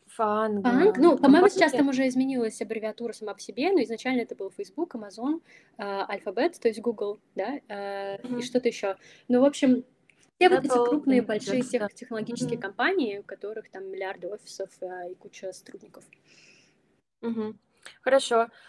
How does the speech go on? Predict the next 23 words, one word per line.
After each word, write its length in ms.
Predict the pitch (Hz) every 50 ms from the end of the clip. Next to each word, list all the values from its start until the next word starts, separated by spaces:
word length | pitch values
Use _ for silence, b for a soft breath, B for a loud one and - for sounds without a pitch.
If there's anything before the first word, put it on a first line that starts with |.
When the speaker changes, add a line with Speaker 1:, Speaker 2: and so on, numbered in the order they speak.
| B B B B B _
Speaker 1:
Ам, 500 | 214 214 220 220 220 220 220 214 214 - _ -
и 480 | 247 247 254 262 262 262 262 240 - - _ _ _ _ _ _ _ _ _ _ _ _ _ _ _ _ _ _ _ _
мы 160 | 233 240 269
с 60 | 262
тобой 240 | - 262 247 226 240
начали 320 | 240 247 247 226 - 233 220
работать 400 | 214 220 214 214 240 233 226 202
над 180 | 220 220 220 -
позиционированием, 1000 | 226 208 214 202 - 247 233 226 208 190 180 185 185 208 214 226 233 247 269 262 -
и 80 | - 208
Speaker 2:
Да. 40 | 214
Speaker 1:
начали 340 | 233 254 - - 240 220 214
мы 520 | 214 214 214 226 226 220 214 202 196 196 - - _ _ _ -
с, 300 | 202 - - - - - 196
с 20 | 190
такой 320 | - 196 - - 202 196
первой, 560 | 190 - 226 214 202 196 196 190 185 185 185 185
м, 280 | 180 180 180 180 190 - _
сессии 460 | _ - - 311 320 - - - 262 247
вводной, 460 | 226 220 240 233 220 214 214 208 208
где 240 | 190 185 196 196 190
ты 100 | 214 208
рассказывала, 840 | 202 196 - - 202 196 190 190 190 185 180 180 175 180 180 175